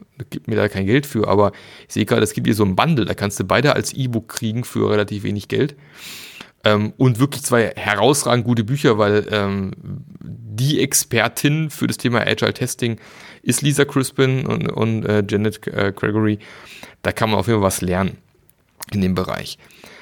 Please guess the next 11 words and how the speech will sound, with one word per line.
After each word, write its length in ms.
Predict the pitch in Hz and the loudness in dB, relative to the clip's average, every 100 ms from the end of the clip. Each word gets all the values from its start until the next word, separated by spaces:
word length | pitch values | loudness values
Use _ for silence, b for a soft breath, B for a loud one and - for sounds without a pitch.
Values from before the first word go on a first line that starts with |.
| - | -6
Also 180 | 107 107 | 0 2
das 240 | 135 147 | 2 2
nochmal 260 | 160 147 139 | 2 4 4
meine, 460 | 120 123 123 117 95 | 4 2 2 0 0
meine 300 | 113 113 104 | 0 0 0
beiden 680 | 104 107 113 113 107 104 | 2 2 2 -2 -4 -8
absoluten 480 | - - - - - | -8 -8 -6 -8 -4
Tipps 260 | - - - | -4 -4 -6
zu 100 | 180 | -4
dem 160 | 180 | -4
Thema. 420 | - 160 151 147 | -2 -2 0 -2